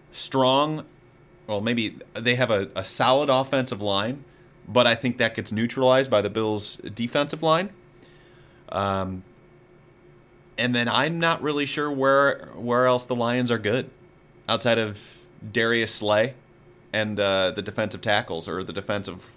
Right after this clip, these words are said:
line against the run. And the Bills aren't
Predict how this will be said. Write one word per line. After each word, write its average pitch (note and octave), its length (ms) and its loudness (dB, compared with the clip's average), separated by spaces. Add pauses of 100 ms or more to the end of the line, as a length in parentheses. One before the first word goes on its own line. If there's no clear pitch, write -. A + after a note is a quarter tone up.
line G2+ 380 -2
against F#2 320 -8
the F#2+ 100 -4
run. F#2+ 320 -4 (800)
And G2 380 -2
the F#2+ 60 -6
Bills B2 280 0
aren't A#2 240 -2